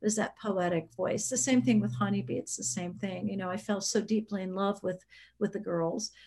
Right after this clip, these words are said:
that, um, there was nothing I could do but write them a poem. Um, but, but there is some intentionality there about surprising the audience, giving them what they do not expect. Um, but oftentimes, simply the age of the reader and the material.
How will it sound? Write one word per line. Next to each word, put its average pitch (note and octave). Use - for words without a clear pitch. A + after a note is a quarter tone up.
that, G#3+
um, G#3+
there A#3+
was A#3
nothing G#3+
I E3+
could -
do F#3+
but -
write F#3
them F3
a D#3+
poem. G3+
Um, A3
but, C#4
but D4+
there E4
is G4+
some C4
intentionality G3
there -
about G#3
surprising F#3+
the F3+
audience, F3
giving A3+
them F#3+
what F#3+
they G3
do F#3+
not G3
expect. -
Um, G#3
but C#4
oftentimes, A#3
simply B3
the G#3+
age G3
of G#3+
the F#3+
reader G#3+
and G#3+
the G#3+
material. A3